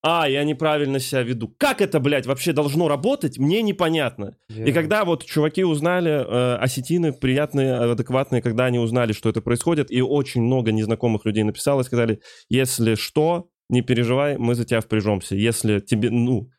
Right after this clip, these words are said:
Speaker 1: ты извинилась, если вдруг до тебя кто-то доебётся, мы всегда поддержим, э, и за
Speaker 2: Так
Speaker 1: тебя
Speaker 2: нет, в этом-то
Speaker 1: заступимся».
Speaker 2: вся история, что на самом деле действительно людям, возмущённым от того, какое видео им показали, кусок,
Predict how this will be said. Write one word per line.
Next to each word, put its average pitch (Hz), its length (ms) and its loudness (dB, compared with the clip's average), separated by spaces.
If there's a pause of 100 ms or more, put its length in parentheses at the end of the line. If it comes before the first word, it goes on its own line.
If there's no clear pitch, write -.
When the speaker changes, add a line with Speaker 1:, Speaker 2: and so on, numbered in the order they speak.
(220)
Speaker 1:
ты 139 140 2
извинилась, 135 500 0
если 131 320 0
вдруг 120 360 0
до 98 80 -4
тебя 107 160 0
кто-то 107 240 -2
доебётся, 117 680 0
мы 117 180 2
всегда 120 280 0
поддержим, 123 680 -2
э, 104 360 2
и 110 40 0
за 110 100 0
Speaker 2:
Так 120 40 0
Speaker 1:
тебя 147 140 0
Speaker 2:
нет, 117 80 0
в 113 80 0
этом-то 131 300 0
Speaker 1:
заступимся». - 0 -
Speaker 2:
вся 123 240 0
история, 117 340 0
что 104 200 -4
на 104 100 0
самом 127 360 2
деле 101 640 2
действительно 95 840 0
людям, 98 480 2
возмущённым 98 1080 0
от 95 300 0
того, 101 360 2
какое 90 380 0
видео 123 320 0
им 95 120 -2
показали, 87 460 0
кусок, - 500 -2